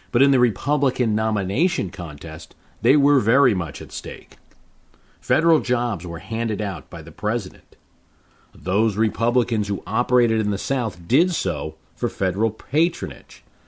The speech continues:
and paid back their presidents not in the general election,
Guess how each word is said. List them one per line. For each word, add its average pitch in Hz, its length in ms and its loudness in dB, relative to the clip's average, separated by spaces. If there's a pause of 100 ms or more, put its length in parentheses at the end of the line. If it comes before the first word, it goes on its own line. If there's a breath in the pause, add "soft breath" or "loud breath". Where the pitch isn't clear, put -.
(200 soft breath)
and 95 180 -2
paid 117 300 0
back 139 320 2
their 107 120 2
presidents 101 600 0
not 120 260 0
in 135 120 4
the 101 80 0
general 123 480 2
election, 71 480 -10